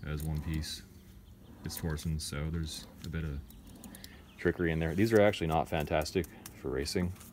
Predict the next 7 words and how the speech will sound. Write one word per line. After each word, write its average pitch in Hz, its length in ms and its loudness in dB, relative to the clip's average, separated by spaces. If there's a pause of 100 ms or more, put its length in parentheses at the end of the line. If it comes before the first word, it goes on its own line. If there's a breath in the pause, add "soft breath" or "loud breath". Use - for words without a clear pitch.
(260)
Um, 69 300 -4 (840 loud breath)
Torsen 85 340 0
isn't, 78 240 0 (300)
isn't 92 220 -2
really 80 220 -2
meant 78 260 -2
for, 78 300 -4